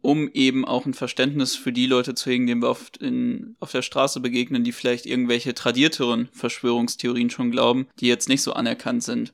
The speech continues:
Weil nur wenn wir uns das selber eingestehen, kann man auch ein Verständnis für die Leute entwickeln.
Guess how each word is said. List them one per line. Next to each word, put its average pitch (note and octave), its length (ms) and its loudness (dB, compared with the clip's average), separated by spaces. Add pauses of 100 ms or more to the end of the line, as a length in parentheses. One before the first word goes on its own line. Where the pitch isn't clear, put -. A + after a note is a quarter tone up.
Weil A2+ 340 4
nur B2 180 0
wenn A#2+ 120 2
wir A#2+ 60 2
uns A#2+ 120 0
das A#2+ 160 0
selber B2 260 4
eingestehen, A#2+ 640 2
kann A#2+ 160 -2
man A#2+ 160 2
auch A#2+ 140 -2
ein A#2+ 80 -2
Verständnis B2+ 600 -2
für - 140 -8
die A#2 100 -4
Leute B2 380 0
entwickeln. C3 600 -4